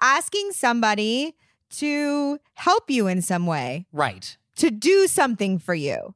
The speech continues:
Speaker 2: Right. It's an action. And I think the flavor of the favor is that it's not an obligation. It's a voluntary act.
Speaker 1: Yeah, definitely.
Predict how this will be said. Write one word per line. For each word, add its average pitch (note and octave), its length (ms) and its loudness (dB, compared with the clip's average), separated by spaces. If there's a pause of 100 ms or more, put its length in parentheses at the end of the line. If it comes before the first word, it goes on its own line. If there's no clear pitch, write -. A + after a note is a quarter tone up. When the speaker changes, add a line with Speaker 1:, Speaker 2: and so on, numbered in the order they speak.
Speaker 2:
Right. D#3+ 460 -2
It's F3 140 -4
an G3+ 60 -2
action. - 600 -6 (280)
And F3+ 120 2
I F3+ 80 2
think G3 200 -2
the - 100 -2
flavor G3 840 0
of C3+ 280 -2
the C3+ 80 -2
favor B2+ 640 -2 (180)
is D#3+ 160 0
that D3 320 2
it's - 220 -8
not D3 160 2
an C3+ 80 -4
obligation. A2 800 -8 (340)
It's D3 160 -4
a C#3 60 2
voluntary B2+ 640 -2
act. - 420 -20 (140)
Speaker 1:
Yeah, F#3+ 260 2 (400)
definitely. F#3 680 -2